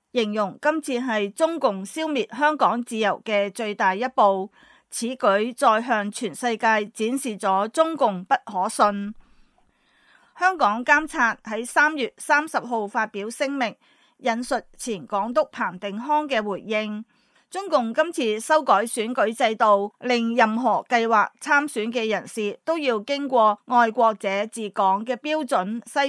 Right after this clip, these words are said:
選，表示呢個係中共到而家為止扼殺香港自由及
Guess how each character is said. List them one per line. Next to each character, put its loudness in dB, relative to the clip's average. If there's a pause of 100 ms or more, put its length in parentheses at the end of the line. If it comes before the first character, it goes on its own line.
選， -6 (400)
表 0
示 -6
呢 -8
個 2
係 0 (260)
中 0
共 4
到 4
而 -2
家 2
為 2
止 -4
扼 -2
殺 -4 (140)
香 0
港 0
自 -10
由 0 (120)
及 -8